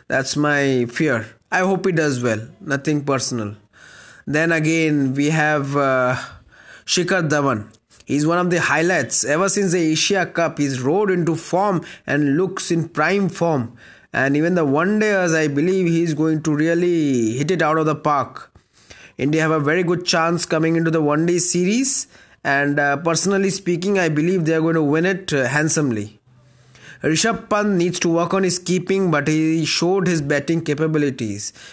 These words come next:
There's a very bright future ahead, and, uh, I believe Mahendra Singh Dhoni should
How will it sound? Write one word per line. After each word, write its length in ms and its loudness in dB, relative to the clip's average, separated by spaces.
There's 140 0
a 60 0
very 200 0
bright 340 -2
future 360 -2
ahead, 460 0
and, 480 0
uh, 440 2
I 160 2
believe 340 0
Mahendra 400 2
Singh 240 0
Dhoni 420 2
should 380 -2